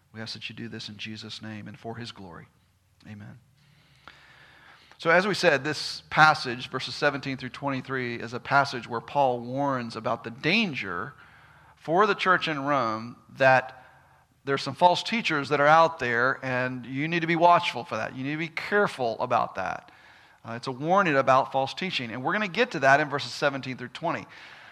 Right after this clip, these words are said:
But what I want us to look at first are the last three verses, verses twenty-one through twenty-three. I wanna start there. I wanna start at the end,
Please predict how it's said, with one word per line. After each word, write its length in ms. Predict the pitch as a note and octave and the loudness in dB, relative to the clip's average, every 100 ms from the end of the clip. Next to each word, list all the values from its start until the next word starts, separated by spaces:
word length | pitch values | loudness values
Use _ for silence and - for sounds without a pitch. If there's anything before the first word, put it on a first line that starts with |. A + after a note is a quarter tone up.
| - | -4
But 120 | D3+ | -2
what 200 | D3 F3 | 4 6
I 100 | F3 | 8
want 200 | G3+ C#4 | 8 8
us 120 | D4 - | 8 6
to 80 | |
look 240 | A3 A3 G3+ | 4 6 8
at 160 | F3 | 6
first 440 | - G#3 F#3+ D3+ - | 6 6 8 6 4
are 140 | D#3+ | 4
the 80 | D3 | 6
last 400 | D#3+ E3+ D3+ - | 6 6 4 -2
three 240 | E3 E3 | -2 0
verses, 600 | D3 C3+ C3+ - - - - _ _ - - _ _ _ C3+ | 0 0 0 -6 -12 -16 -18 _ _ -20 -20 _ _ _ -2
verses 260 | D3 E3+ | -2 -2
twenty-one 380 | - G3 G#3 F#3+ | 0 0 4 2
through 100 | F3 | 2
twenty-three. 340 | F3 F3 C3+ | -2 -2 4
I 100 | C3 | 6
wanna 200 | E3 A#3+ | 8 8
start 560 | - - G#3+ A3 F3+ F3+ | 6 6 8 8 6 4
there. 180 | E3 C#3+ | 4 4
I 60 | |
wanna 120 | D#3 D#3 | 2 0
start 260 | - E3 | 4 4
at 80 | F3+ | 4
the 160 | G#3+ E3+ | 0 2
end, 420 | E3 C3 B2 | 4 4 0